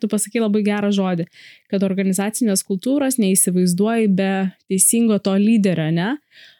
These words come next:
Žinok, ir aš pritarsiu tau. Jeigu organizacija to neturi, tai realiai, kad ir ką tu bedarytum, tu ten tos organizacinės kultūros viduje,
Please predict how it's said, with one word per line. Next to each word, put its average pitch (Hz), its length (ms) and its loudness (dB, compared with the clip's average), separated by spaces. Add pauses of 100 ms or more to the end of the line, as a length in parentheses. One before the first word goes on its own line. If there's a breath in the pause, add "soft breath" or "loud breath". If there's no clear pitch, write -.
(160 loud breath)
Žinok, 269 240 0
ir 240 80 0
aš 226 160 -4
pritarsiu 202 480 -2
tau. 170 320 -4 (320)
Jeigu 262 240 0
organizacija 202 720 0
to 208 240 -4
neturi, 208 540 -2 (500)
tai 202 160 -2
realiai, 208 240 0
kad 196 240 -4
ir 165 160 -4
ką 196 300 -6
tu 285 100 -2
bedarytum, 320 720 -2 (600)
tu 285 120 -4
ten 220 320 -2
tos 214 320 -4
organizacinės 190 800 -2
kultūros 202 460 -2
viduje, 190 440 0